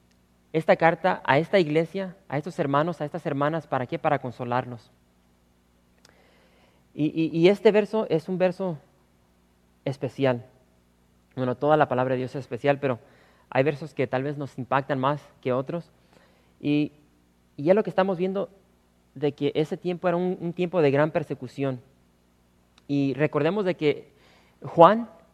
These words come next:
el discípulo amado, es el único que queda de los doce apóstoles. ¿Por qué? Porque los demás,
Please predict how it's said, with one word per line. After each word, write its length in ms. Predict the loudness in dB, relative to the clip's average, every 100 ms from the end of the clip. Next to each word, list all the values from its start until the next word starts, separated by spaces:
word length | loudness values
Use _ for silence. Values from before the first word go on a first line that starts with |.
| _ _ _ 0
el 140 | 2
discípulo 460 | 2 -2 -2 2 4
amado, 300 | 4 4 6
es 240 | 4 4
el 120 | 4
único 420 | 4 0 0 -2
que 140 | 0 -2
queda 420 | 2 2 0 -6 -16 _ _ _ _ _ _ -2
de 140 | 0
los 260 | 2 0 4
doce 480 | 2 2 -6 -6 -10 -8
apóstoles. 580 | -4 -2 -2 -4 -6
¿Por 140 | -4 -4
qué? 140 | -2
Porque 240 | -2 -2 -2
los 120 | 0
demás, 460 | 0 2 0 -2